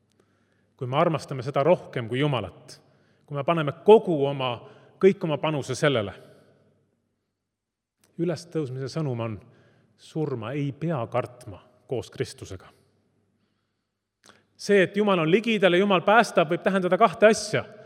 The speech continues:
See võib tähendada seda, et ta toob surmast tagasi maisesse ellu, nii nagu Laatsarusega juhtus, nii nagu Sander tunnistas selle inimesega Saaremaalt, kes paran-, paranes.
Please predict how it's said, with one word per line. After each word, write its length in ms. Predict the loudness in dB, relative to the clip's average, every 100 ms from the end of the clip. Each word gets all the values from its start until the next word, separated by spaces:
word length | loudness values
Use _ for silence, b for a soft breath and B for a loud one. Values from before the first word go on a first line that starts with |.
| B B B B -6
See 160 | -2
võib 180 | 0 2
tähendada 360 | 4 4 4 6
seda, 220 | 8 8
et 140 | 6 4
ta 60 | 2
toob 240 | 4 2
surmast 480 | 0 0 2 0 0
tagasi 340 | 2 2 2
maisesse 520 | 4 4 4 0 2 4
ellu, 300 | 2 0 -6 -10 -20 B
nii 120 | -2 2
nagu 160 | 6
Laatsarusega 640 | 8 8 6 0 0 0 0
juhtus, 380 | 0 -6 -12 -14 B B B
nii 140 | 0
nagu 220 | 2 4 4 4
Sander 340 | 2 4 4
tunnistas 460 | 4 2 0 -4 -4
selle 160 | 0 2
inimesega 420 | 2 0 -2 0
Saaremaalt, 540 | 2 2 2 -2 -2 -2 0 -2 -10 -8
kes 200 | -8 -10 -20 _ _
paran-, 240 | 0 2 2
paranes. 400 | 0 0 -4